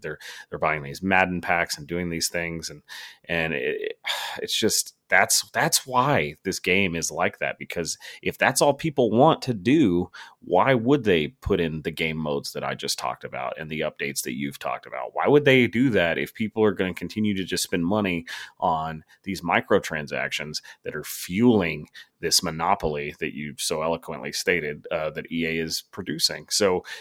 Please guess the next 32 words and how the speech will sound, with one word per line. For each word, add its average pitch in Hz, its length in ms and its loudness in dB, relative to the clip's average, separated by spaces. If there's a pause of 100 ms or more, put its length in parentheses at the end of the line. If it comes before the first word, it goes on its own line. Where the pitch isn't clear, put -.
if 101 160 2
they're 143 140 4
gonna, 160 180 2
people 165 320 -4
are 151 40 -2
gonna 135 140 -4
continue 147 360 2
to 85 100 -4
do 143 140 2
that, 92 240 2 (160)
E 185 160 2
A 180 100 6
has 143 320 0
no 139 140 8
reason 113 540 2
to 101 200 0
change 82 500 2
anything. 76 540 -4 (280)
Why 135 120 6
would 160 160 6
they 135 140 8
spend 123 320 6
the 110 40 6
money 95 360 4
on 78 300 -4 (280)
a 85 80 -2
different 85 320 -2
studio? 73 500 -2
Why 78 200 0
would 107 180 0
they 85 240 2
allocate, 87 540 -2